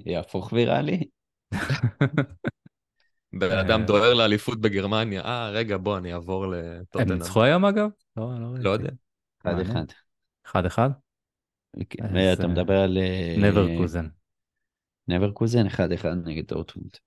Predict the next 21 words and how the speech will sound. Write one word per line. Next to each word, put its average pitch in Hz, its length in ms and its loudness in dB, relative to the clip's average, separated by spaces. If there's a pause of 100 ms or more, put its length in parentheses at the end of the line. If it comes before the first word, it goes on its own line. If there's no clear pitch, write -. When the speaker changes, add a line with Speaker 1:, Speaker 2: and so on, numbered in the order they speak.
(400)
Speaker 3:
טוב, - 100 -10 (240)
תוצאה 95 320 -4
לא 87 180 -4
רעה. 92 80 -10 (100)
Speaker 2:
נח-, - 180 -16 (340)
נחזיר 98 480 0
את 101 80 0
פויט, 120 500 2 (140)
ווינקס 110 440 -6
Speaker 1:
דוה-, 92 160 2
Speaker 2:
וטנגי. 95 300 0
Speaker 1:
דוהר 117 540 6
לאליפות, 131 800 2
אמרת? - 440 -4 (680)
Speaker 2:
דוהר 120 500 6
לאליפות! 233 720 4 (360)
Speaker 3:
דוהרתי 98 720 4
Speaker 1:
איזה 87 120 2
Speaker 3:
לאליפות. 87 400 0
Speaker 1:
דוהר, 87 240 4
אחי. 85 420 -8